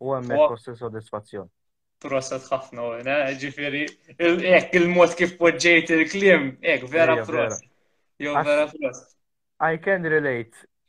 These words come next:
Speaker 1: li verament li qed ngħid kont minnu jien u nista' ngħidu ħadd ieħor li jisma' ħatara bidla ħatkun aħjar, m'għandekx problemi.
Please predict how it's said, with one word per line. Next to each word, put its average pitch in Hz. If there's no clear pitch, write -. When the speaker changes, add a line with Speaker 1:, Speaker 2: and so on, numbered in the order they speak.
Speaker 1:
li 147
verament 143
li 147
qed 143
ngħid 165
kont 131
minnu 113
jien 196
u 170
nista' 151
ngħidu 147
ħadd 175
ieħor 139
li 147
jisma' 143
ħatara 131
bidla 143
ħatkun 135
aħjar, 127
m'għandekx 131
problemi. 104